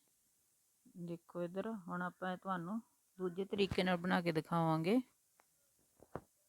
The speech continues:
ਇਹਨੂੰ ਵੇਲ ਕੇ ਸਾਈਡ ਤੇ ਰੱਖ ਲਵਾਂਗੇ।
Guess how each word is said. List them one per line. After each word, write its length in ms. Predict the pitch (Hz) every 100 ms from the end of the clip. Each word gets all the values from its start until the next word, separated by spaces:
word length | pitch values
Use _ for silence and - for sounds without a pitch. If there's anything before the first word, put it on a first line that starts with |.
| _ _ _ _ _ _ _ _ _ _ _ _ _ _ _ _ _ _ _ _ _ _ _ _ _ -
ਇਹਨੂੰ 400 | 196 190 202 202 - _
ਵੇਲ 280 | 180 175 175
ਕੇ 120 | 170
ਸਾਈਡ 300 | 180 185 175
ਤੇ 140 | 160 170
ਰੱਖ 260 | 170 -
ਲਵਾਂਗੇ। 420 | 180 175 175 180